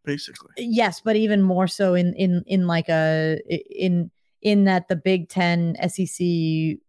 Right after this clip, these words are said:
Speaker 2: sort of conglomerate will eventually, it'll just move towards a, a Super League of, of only the marquee teams playing each other or something like that. I, like, I don't know what it'll look like, but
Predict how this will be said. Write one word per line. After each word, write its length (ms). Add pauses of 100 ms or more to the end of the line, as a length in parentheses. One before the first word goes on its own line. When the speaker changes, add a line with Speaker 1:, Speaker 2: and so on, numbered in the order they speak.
(240)
Speaker 2:
sort 280
of 200 (400)
conglomerate 800
will 460 (520)
eventually, 800
it'll 160
just 220
move 300
towards 440
a, 300
a 80
Super 360
League 320
of, 260 (160)
of 360 (300)
only 360
the 220
marquee 500
teams 440
playing 300
each 160
other 240
or 60
something 280
like 180
that. 100
I, 100
like, 160
I 80
don't 120
know 120
what 120
it'll 180
look 180
like, 180
but 160